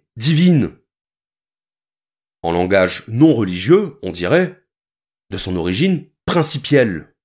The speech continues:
Donc la décadence, c'est tout simplement l'éloignement du principe. Et plus on s'éloigne du principe,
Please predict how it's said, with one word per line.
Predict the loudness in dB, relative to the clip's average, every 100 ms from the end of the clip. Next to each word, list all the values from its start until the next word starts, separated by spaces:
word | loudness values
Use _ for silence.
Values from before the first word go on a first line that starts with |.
| _ _ _ _ _ _ _ _ _ _ _ -2
Donc | -2 -4 -12 -8
la | 0
décadence, | 0 0 0 0 0 -4 -6 -12 _ _ _ _ -12
c'est | -8
tout | -4
simplement | -2 -2 -4 0 0 0 -8 _ _ _ _ _
l'éloignement | -2 2 2 2 2 2
du | 0
principe. | -6 -4 -4 -4 -10 -20 _ _ _ _ _ _ _ _ _ _ _ _ _ _ _ _
Et | -8
plus | -6 2 4
on | 4
s'éloigne | 4 4 4 0
du | -6
principe, | -8 -4 -2 -4